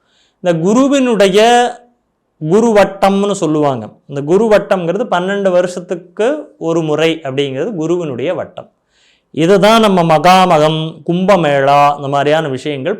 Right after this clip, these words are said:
பன்னெண்டு வருஷத்துக்கு ஒரு முறை வருவது அப்படிங்கிறது. இப்ப அடுத்த ரெண்டாயிரத்தி இருபத்தாறு கடகராசிக்கு போனார்னா,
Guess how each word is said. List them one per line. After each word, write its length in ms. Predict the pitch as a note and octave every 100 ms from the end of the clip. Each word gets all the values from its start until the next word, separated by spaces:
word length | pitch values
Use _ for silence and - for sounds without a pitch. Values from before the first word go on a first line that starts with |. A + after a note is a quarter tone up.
| D3
பன்னெண்டு 360 | D#3 F3+ F3+ E3
வருஷத்துக்கு 440 | D#3 - D3+ D3 C3+
ஒரு 140 | C3 B2+
முறை 160 | B2+ D#3 B3+ - B2
வருவது 420 | B2 A#2 G#2+ A2+ A2
அப்படிங்கிறது. 460 | G#2 G#2 G#2+ - _ _ _ _ _ _ _ _
இப்ப 160 | C#3
அடுத்த 340 | C3 D3 D3+ C#3
ரெண்டாயிரத்தி 380 | C#3 D#3 D3+ D3+
இருபத்தாறு 800 | D3 D#3+ - - D3+ E3 F3 F3 F3 F3
கடகராசிக்கு 580 | D3 D#3 E3 D#3+ D3 C#3+
போனார்னா, 340 | D3+ D3+ D#3